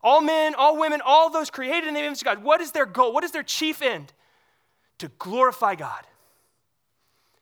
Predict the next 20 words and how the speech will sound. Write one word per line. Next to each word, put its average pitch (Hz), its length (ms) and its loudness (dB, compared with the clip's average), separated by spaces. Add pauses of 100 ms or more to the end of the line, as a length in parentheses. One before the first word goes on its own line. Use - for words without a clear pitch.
to 226 80 -6
make 254 400 0
his 285 440 -8 (160)
name 247 500 -4 (260)
known. 202 460 -4 (920)
If 180 120 -20
that's - 280 -10
your 233 100 -10
purpose, - 600 -14 (1400)
how 226 120 -6
you 233 140 -14
doing? 220 240 -16 (1800)
Okay, 143 140 -20
let 151 80 -14
me 175 60 -12
ask 151 180 -14
it 147 40 -18
a - 20 -18
different 143 260 -20
way. 110 100 -20